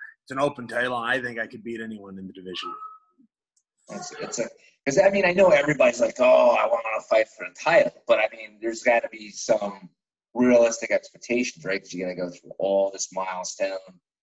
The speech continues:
Speaker 2: and then you could, you could possibly be, like, a fighter like, uh,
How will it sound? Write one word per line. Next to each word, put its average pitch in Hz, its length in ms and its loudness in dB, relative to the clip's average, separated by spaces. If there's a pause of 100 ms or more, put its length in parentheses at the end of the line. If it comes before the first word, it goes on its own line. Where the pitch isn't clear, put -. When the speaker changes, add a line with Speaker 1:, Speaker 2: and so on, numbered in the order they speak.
(320)
Speaker 2:
and 95 100 -8
then 101 160 -8
you 101 100 -16
could, 151 240 -14 (120)
you 104 80 -20
could 110 160 -8
possibly 110 580 -2
be, 104 140 -8
like, 98 200 0
a - 40 -20
fighter 107 720 0
like, 92 240 -4 (100)
uh, 85 580 -2